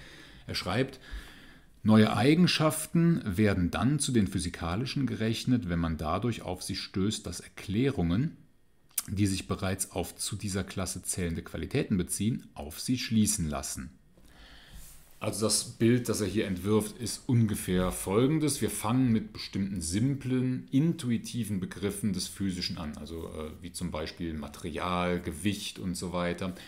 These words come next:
und gehen dann über zu immer komplexeren Begriffen wie Masse, elektrische Ladung. Ähm, und das Wichtige ist, dass es bei diesem Übergang von dem einen Begriff zum anderen, dass es da Erklärungsbeziehungen zwischen den Begriffen gibt. Also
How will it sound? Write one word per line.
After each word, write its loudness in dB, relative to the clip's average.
und -4
gehen 6
dann 0
über 4
zu -8
immer 2
komplexeren -2
Begriffen -2
wie 0
Masse, -2
elektrische -8
Ladung. -4
Ähm, -4
und -2
das 0
Wichtige 4
ist, 2
dass 2
es 0
bei 0
diesem -2
Übergang 4
von -4
dem -6
einen -6
Begriff -10
zum -8
anderen, -4
dass -4
es -2
da -4
Erklärungsbeziehungen 0
zwischen -2
den -8
Begriffen -8
gibt. -10
Also -8